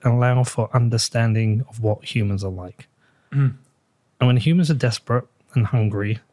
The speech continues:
Speaker 1: they will fight and they will defend themselves and they will steal. That, that happens. So I believe you have to have a way of coordinating around rules.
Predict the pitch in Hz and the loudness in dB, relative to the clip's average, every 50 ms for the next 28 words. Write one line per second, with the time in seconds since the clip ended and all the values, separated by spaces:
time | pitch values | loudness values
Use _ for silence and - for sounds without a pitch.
0 | _ _ _ _ _ _ _ _ _ _ - 110 110 101 101 98 - - 104 98 | _ _ _ _ _ _ _ _ _ _ -2 0 0 0 0 -2 -2 -4 -4 -4
1 | 104 - - - 107 107 104 101 101 98 95 - - 117 107 101 98 98 - - | -6 -8 -8 -4 -2 0 0 0 -2 -4 -6 -6 -6 -6 -4 -4 -4 -6 -6 -8
2 | 101 98 110 117 117 123 127 127 127 - - - 165 156 127 98 95 - 117 107 | -10 -6 -4 -2 0 0 0 0 0 -2 -4 -6 -6 -6 -6 -6 -8 -6 -6 -4
3 | 113 117 123 123 131 160 165 160 - 117 95 92 101 - - 131 131 135 139 - | 0 0 0 0 0 -2 -2 -2 -2 -4 -6 -6 -6 -4 -2 0 0 0 -2 -4
4 | - - _ _ _ _ _ _ - 139 135 - 151 147 156 165 180 185 170 - | -10 -20 _ _ _ _ _ _ -2 -2 0 0 0 2 2 2 2 2 0 0
5 | - 139 123 107 120 143 147 - - 135 127 123 110 117 117 110 104 - - 117 | 0 -2 0 0 0 0 0 0 0 0 0 0 0 0 0 -2 -2 -4 -4 -2
6 | 110 110 104 101 101 98 98 98 - 110 104 101 107 113 117 120 120 120 123 131 | -2 -2 -2 -2 -2 -4 -4 -6 -8 -8 -8 -6 -4 -2 0 0 2 2 2 2
7 | 165 185 175 123 - 95 - - - | 2 0 0 -2 -4 -8 -12 -14 -14